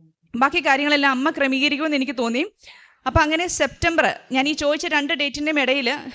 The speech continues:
എനിക്ക് ആ ഭവനം ലഭിച്ചു. ഈ സെപ്റ്റംബർ അഞ്ചാം തീയതി എനിക്ക്, ആ, വീടിൻ്റെ കീ കിട്ടി. ഞാനങ്ങനെ, ആ, ആ, പിന്നെ ഹസ്ബൻഡിനെയും, ആ, ഈ സാക്ഷ്യം നേരിട്ട്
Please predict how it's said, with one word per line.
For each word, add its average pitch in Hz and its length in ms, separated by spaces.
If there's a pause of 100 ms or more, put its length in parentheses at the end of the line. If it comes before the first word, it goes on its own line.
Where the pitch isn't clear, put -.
(180)
എനിക്ക് 262 240
ആ 262 180
ഭവനം 269 400
ലഭിച്ചു. 262 460 (220)
ഈ 262 60
സെപ്റ്റംബർ 285 420
അഞ്ചാം 262 360
തീയതി 285 220 (500)
എനിക്ക്, 285 440 (100)
ആ, 233 160
വീടിൻ്റെ 285 500
കീ 277 260
കിട്ടി. 269 280 (520)
ഞാനങ്ങനെ, 285 480
ആ, 262 260 (200)
ആ, 247 200 (360)
പിന്നെ 254 220
ഹസ്ബൻഡിനെയും, 269 800 (180)
ആ, 226 260
ഈ 269 220
സാക്ഷ്യം 294 460
നേരിട്ട് 285 380